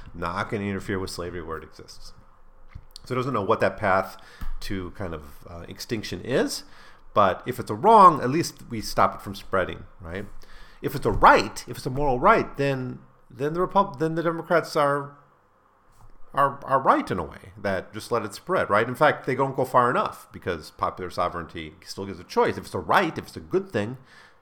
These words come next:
Um, now, he's confident his audience isn't going to say slavery is a good thing, right? It's gonna be like a necessary evil or something, you know, that works in the South, but not up, not up here. But Lincoln wants to say it's either right or wrong. And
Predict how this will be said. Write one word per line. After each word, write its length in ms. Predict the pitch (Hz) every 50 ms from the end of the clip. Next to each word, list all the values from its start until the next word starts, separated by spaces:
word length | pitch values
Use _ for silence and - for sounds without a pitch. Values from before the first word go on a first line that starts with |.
| _ _ -
Um, 440 | 98 92 85 82 85 85 80 80 - _ - - - -
now, 100 | 143 147
he's 140 | 190 220 -
confident 440 | - 170 147 - - 131 117 113 110
his 140 | 110 95 101
audience 340 | 95 101 98 98 90 -
isn't 240 | 95 92 95 90 76
going 200 | 87 85 80 78
to 100 | - 90
say 320 | - - - - - 71 -
slavery 320 | - - 87 78 80 80
is 40 | 90
a 60 | 82
good 260 | - - - - -
thing, 240 | - - - 95 - - - - - - - - - - -
right? 320 | 85 85 85 85 85 - - - - _ _
It's 120 | - - -
gonna 160 | - 101 90
be 160 | 76 95 92
like 180 | 78 76 76 -
a 60 | 85
necessary 460 | 87 87 - - 87 - 78 76 - -
evil 300 | 175 170 175 170 147 147
or 320 | 139 139 143 135 120 90
something, 420 | - - 87 82 90 82 80 - - -
you 140 | - 85 76
know, 220 | 67 - - - -
that 120 | - - - _ _ _ 110
works 280 | 104 95 92 - - -
in 80 | -
the 40 | 85
South, 460 | - - 151 151 151 143 131 - -
but 100 | - 92
not 200 | 90 92 85 -
up, 200 | - - - -
not 200 | 85 98 95 87
up 140 | 82 - -
here. 440 | - - 190 160 123 113 107 110 - - - - - - - _ _ -
But 460 | 127 120 107 104 - - - - 120
Lincoln 300 | 120 143 139 156 127 117
wants 140 | 110 104 -
to 60 | 98
say 160 | - 104 90
it's 140 | 101 113 -
either 260 | 123 131 135 117 95
right 220 | 87 87 85 78
or 40 | 73
wrong. 320 | 71 73 78 - 82 82 92 98 - - - - - -
And 380 | 90 85 85 82 82 80 80